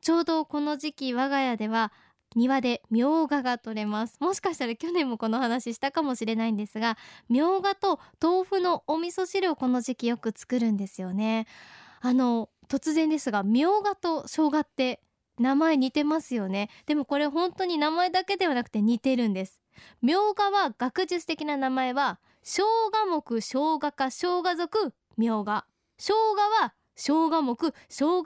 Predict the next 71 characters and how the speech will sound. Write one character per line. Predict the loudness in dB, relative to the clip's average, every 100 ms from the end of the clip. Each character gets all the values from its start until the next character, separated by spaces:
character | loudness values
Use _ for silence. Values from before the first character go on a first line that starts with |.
| -2
科 | -2 -4
生 | -4 -2 -2 0
姜 | 0 -2
属 | -2 -2 -2 -4 -10
生 | -4 -2 2
姜 | 2 2 0 0
と、 | -2 -4 -8 -20 -20 -10 0
今 | 2 2
ね、 | 0 -2
聞 | -8
き | -6
取 | -4
っ |
て | -4
い | -4
た | -2
だ | 0
け | -2
た |
で | -2 -2
し | -2 -2
ょ |
う | -2
か。 | -2
み | 2 2
ょ | 2
う |
が | 0
と | -2 -4
生 | -2 -2
姜。 | -4 -6 _ -20 -20 -20 -20 -2
で、 | 2
何 | 4 2 0 0
が | -2 _ _ -4
こ | 0
の | 0
二 | -2 -6
つ |
違 | -6 -4 0
う | 2 2
の | 0
か | -2 -8
と |
い | -8
う |
と、 | -6 -6 -8 -8
香 | 0 2 4 2
り | 0 0
な | 0
ん | 2
だ | 0
そ | -4 -8
う | -6
で | -8
す。 | -10 -16 _ -20 -10 -2
こ | 0
の | 0
二 | -2 -4
つ | -2
は | 0 0 -2
中 | -2 0 2
国 | 0 -2
か | -2 -2
ら | 0
渡 | 0 -2
っ | -2
て | -2
き | -4
た | -6
時 | -6 -8 -4
に | -4